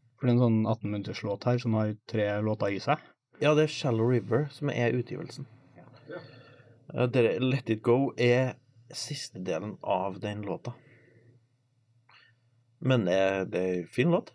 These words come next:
Speaker 1: Mye gitar.
Speaker 2: Ja, jeg var med og skrev den.
Speaker 1: Ja.
Speaker 2: Det var, det var artig.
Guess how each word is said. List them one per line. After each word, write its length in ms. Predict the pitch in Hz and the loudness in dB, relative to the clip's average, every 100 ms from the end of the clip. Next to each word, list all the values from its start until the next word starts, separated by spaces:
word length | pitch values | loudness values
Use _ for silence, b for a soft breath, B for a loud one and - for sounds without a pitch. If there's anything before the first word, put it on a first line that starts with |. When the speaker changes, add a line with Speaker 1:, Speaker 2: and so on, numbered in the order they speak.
| _ | _
Speaker 1:
Mye 280 | 123 113 117 | -4 0 0
gitar. 240 | 151 - - | -2 -6 -12
Speaker 2:
Ja, 200 | - 180 285 _ _ _ _ | -6 -4 -4 _ _ _ _
jeg 160 | - 151 | -2 0
var 80 | 139 | 2
med 160 | 123 | 0
og 60 | - | -2
skrev 320 | - 120 123 | -2 0 0
den. 180 | 131 180 - _ - | -2 -4 -10 _ -2
Speaker 1:
Ja. 120 | 147 160 | -2 -2
Speaker 2:
Det 240 | - 156 123 | -10 -2 2
var, 460 | 117 107 104 101 95 _ b b b b b b b b _ - | 4 4 2 0 -2 _ b b b b b b b b _ -4
det 100 | 92 | 0
var 840 | 90 90 90 90 90 92 90 87 | 2 4 4 2 0 -2 -4 -4
artig. 280 | 110 - | -6 0